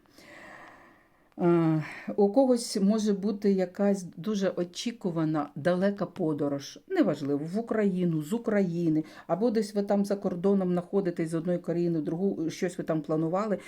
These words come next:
то це збудеться, і це буде, м, як закладка на ваше майбутнє.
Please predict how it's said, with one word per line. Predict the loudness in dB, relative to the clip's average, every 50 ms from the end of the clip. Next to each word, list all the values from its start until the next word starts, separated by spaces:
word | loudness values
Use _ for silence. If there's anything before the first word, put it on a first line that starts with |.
| -20 -14 _
то | -8 -4
це | -2 0 0 0 0 -2
збудеться, | -4 -4 -2 -2 0 0 0 0 -2 -2 -4
і | -4 -2 -4 -6
це | -4 0 -2 0
буде, | 0 0 0 2 0 0 -2 -4 -10 -20 -20 _ -10 -4 0
м, | 2 2 4 4
як | 2 2 0 0 0
закладка | -2 -2 -2 0 0 -2 -2 -2 -2 -2
на | 0 0
ваше | 0 -2 -2 -4 -2 -2
майбутнє. | -2 0 0 -2 -2 -4 -4 -2 -2 -2 0 0 -2 -2 -2